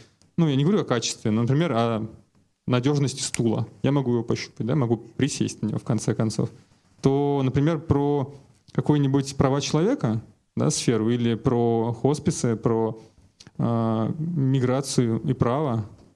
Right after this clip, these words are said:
про чего хотите, да, про людей с инвалидностью сложнее. И порой люди даже не видят то, о чем, м, Н К О рассказывает.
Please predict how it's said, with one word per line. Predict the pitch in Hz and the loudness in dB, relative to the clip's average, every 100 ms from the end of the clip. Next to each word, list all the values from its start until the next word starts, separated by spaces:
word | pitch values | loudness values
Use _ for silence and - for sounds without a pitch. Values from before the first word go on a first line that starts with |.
| _ | _
про | - 113 113 110 110 - - | -4 0 0 0 -4 -8 -18
чего | - 127 | -4 -2
хотите, | 110 117 107 107 | 0 -2 -2 -2
да, | 123 180 - - _ _ _ - | -2 -2 -8 -20 _ _ _ -2
про | 110 110 110 113 117 | -2 -2 -4 -4 -2
людей | 127 135 | -2 -2
с | - | -4
инвалидностью | 120 117 202 208 - 120 - | -2 -2 -2 -2 -2 -6 -6
сложнее. | - 147 151 151 117 104 104 101 _ _ _ - | -4 -2 0 -2 -2 -4 -6 -8 _ _ _ -16
И | 190 | -10
порой | - 131 190 | -4 -2 0
люди | 185 165 | -2 -2
даже | 160 156 | -2 -2
не | 185 | -2
видят | 160 120 | -2 -4
то, | 135 160 | -2 -4
о | |
чем, | 151 147 139 123 120 120 120 117 113 113 | -2 -2 -2 -4 -4 -2 -2 -2 -2 -4
м, | - - | -6 -6
Н | 117 | -4
К | 120 | -4
О | 135 | -4
рассказывает. | 131 - 120 101 101 - | -4 -4 -4 -2 -6 -8